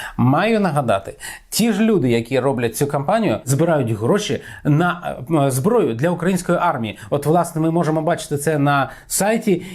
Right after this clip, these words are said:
і хто бажає, може задонатити на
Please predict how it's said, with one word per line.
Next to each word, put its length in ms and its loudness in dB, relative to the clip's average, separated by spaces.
і 340 2
хто 360 -2
бажає, 600 0
може 400 0
задонатити 920 0
на 280 2